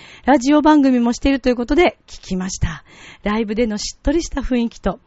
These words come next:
ラジオの印象にギャップがあり、戸惑っていますが、そりゃそうですよね。ミッチェローニが出てきますからね。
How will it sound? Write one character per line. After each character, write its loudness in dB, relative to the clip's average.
ラ -2
ジ -6
オ -4
の -8
印 4
象 0
に 0
ギ -2
ャ 0
ッ -2
プ 0
が 4
あ 4
り、 -4
戸 0
惑 2
っ -4
て 4
い 10
ま 6
す -4
が、 2
そ -2
り 0
ゃ -2
そ 0
う 0
で -2
す -8
よ -2
ね。 0
ミ 0
ッ -12
チ 0
ェ 4
ロ 6
ー 8
ニ 8
が 4
出 0
て -6
き -8
ま -4
す -14
か -6
ら -4
ね。 -2